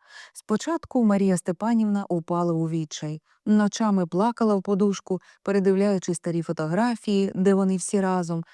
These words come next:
щасливі, усміхнені. Згадувала, як водила маленьких онуків до парку, як пекла з Софійкою пиріжки,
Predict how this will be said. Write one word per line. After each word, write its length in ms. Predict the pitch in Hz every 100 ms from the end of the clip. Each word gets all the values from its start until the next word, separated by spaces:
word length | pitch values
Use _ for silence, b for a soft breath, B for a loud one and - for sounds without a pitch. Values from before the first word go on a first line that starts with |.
| b
щасливі, 760 | - 165 156 - 196 226 190 180
усміхнені. 880 | 160 - 175 220 - 202 180 175 - B B B B
Згадувала, 640 | 196 220 302 269 269 254 233
як 240 | 220 240
водила 400 | 233 240 262 247
маленьких 520 | 226 226 226 214 220 -
онуків 500 | 233 233 233 - 180
до 160 | 165 175
парку, 460 | 180 160 - 151 b b b
як 260 | 208 214 -
пекла 400 | 214 208 220 214
з 60 | -
Софійкою 560 | 208 214 202 - 196
пиріжки, 680 | 180 185 170 - 185 214